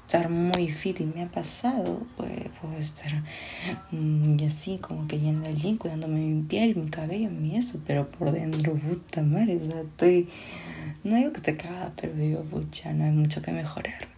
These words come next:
Entonces, me di cuenta después en el proceso del dos mil veintitrés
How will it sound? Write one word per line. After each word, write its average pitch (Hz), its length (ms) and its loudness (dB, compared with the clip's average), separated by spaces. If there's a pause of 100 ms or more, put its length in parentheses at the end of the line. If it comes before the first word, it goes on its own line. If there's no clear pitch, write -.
(140)
Entonces, 156 720 -6 (640)
me - 60 -2
di 165 120 -2
cuenta 170 340 -2
después 160 380 -2
en 170 100 -2
el 170 140 -4 (220)
proceso 156 440 -4
del 180 160 -2
dos 151 140 -2
mil 165 120 -4
veintitrés - 760 -2